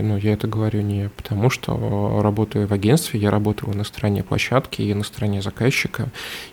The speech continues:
и, э, в ряде случаев, наоборот, аутсорс — это мега круто, потому что аутсорс, э,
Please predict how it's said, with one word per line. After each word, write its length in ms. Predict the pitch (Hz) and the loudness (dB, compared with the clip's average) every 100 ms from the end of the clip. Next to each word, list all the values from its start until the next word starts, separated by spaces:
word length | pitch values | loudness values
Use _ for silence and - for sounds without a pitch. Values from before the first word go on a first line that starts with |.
| - | -2
и, 480 | 107 101 98 101 95 | 2 4 4 2 0
э, 320 | 92 50 - - - - - - - - | -2 -2 -4 -6 -10 -10 -12 -10 -8 -4
в 160 | 110 110 | 2 6
ряде 240 | 123 95 | 8 6
случаев, 540 | - 123 160 147 117 | 2 2 2 2 0
наоборот, 420 | 104 101 110 117 104 | 2 2 4 2 2
аутсорс — 400 | 98 - 135 - | -2 2 2 0
это 140 | - | 0
мега 180 | 110 107 - | 0 0 0
круто, 340 | - 110 - - - _ _ _ _ - - | 2 2 0 -10 -20 _ _ _ _ -20 -6
потому 320 | - 104 107 | 0 4 4
что 200 | 110 - | 4 2
аутсорс, 560 | 104 107 - 170 175 - | 0 2 4 4 4 -2
э, 280 | 113 107 | -2 0